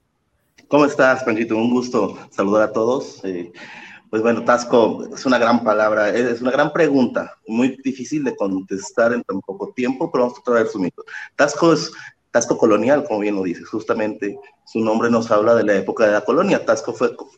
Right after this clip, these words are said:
eh, la conquista o el llamado Real de Minas de Taxco fue fundado en mil quinientos treinta y cuatro, pero desde mil quinientos veintinueve tenemos, eh, la llegada española. Pero antes de eso, Taxco tiene una importancia prehispánica.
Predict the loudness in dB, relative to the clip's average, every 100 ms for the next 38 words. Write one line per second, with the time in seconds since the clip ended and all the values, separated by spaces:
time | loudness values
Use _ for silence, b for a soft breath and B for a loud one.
0 | B B -8 -4 -2 -2 -2 -4 -4 -4
1 | -2 2 4 2 0 2 4 4 4 4
2 | 4 2 2 0 0 0 -2 -4 -8 -6
3 | -2 0 0 0 -2 -2 -4 -4 -8 -10
4 | -8 -8 -8 -4 -4 -4 -10 -16 B B
5 | B _ 0 2 4 2 2 0 2 2
6 | 0 0 -2 -2 0 2 2 2 2 4
7 | 4 0 -4 B B B -4 2 4 4
8 | 4 4 2 -2 -2 -2 -2 0 2 2
9 | 0 0 0 0 -2 -2 -2 -6 -12 -6
10 | -2 0 0 -4 -4 -4 -4 -4 -4 -4
11 | -6 -6 -4 -4 -8